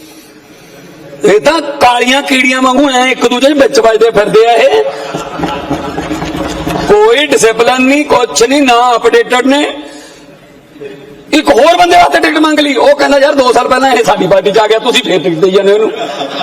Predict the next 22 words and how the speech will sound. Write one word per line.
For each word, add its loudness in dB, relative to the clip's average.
ਤੁਸੀਂ 0
ਇਹ 2
ਤਾਂ 2
ਸੋਚ 0
ਕੇ 0
ਜਾਓ 2
ਯਾਰ, 2
ਟਿਕਟ 0
ਕਿਹਨੂੰ 2
ਦੇਣੀ 2
ਹੈ? 0
ਬਹੁਤ 0
ਅਪਡੇਟਡ 0
ਹੈ 0
ਸਰ। -4
ਅਸਲ 0
'ਚ -6
ਨਾ, -4
ਜਿਹੜੀ 0
ਕਾਂਗਰਸ 0
ਹੈ 0
ਨਾ 0